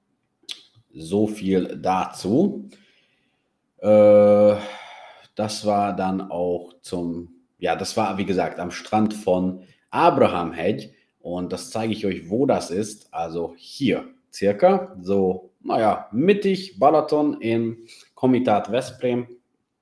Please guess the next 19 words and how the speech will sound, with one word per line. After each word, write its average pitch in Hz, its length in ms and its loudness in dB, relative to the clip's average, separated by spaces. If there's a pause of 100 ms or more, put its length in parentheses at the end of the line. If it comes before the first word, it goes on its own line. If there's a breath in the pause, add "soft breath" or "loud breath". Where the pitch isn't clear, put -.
(460)
ist, - 380 -4
äh, 95 320 0 (480 loud breath)
Abraham 139 500 0
Head. 151 300 -4 (800 loud breath)
Und 123 180 -10
dieser 160 200 2
Strand - 440 -2
ist 131 160 -2
sehr, 139 140 0
sehr 127 120 2
beliebt. 101 480 -2 (520)
Der 92 180 -6
Sven 151 560 0 (100)
und 92 220 -12
die - 80 -16
Kotter 151 500 0
sind 135 460 -6
da 180 140 0
gerade. 190 640 0